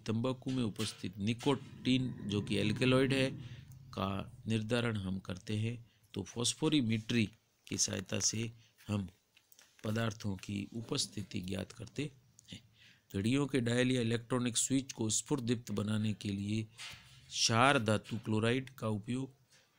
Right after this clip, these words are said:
या क्षारीय मृदा धातु व भारी धातु सल्फाइड मिलाकर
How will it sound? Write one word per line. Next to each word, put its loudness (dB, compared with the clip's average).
या 0
क्षारीय 4
मृदा 4
धातु -2
व -2
भारी 4
धातु 0
सल्फाइड -2
मिलाकर -6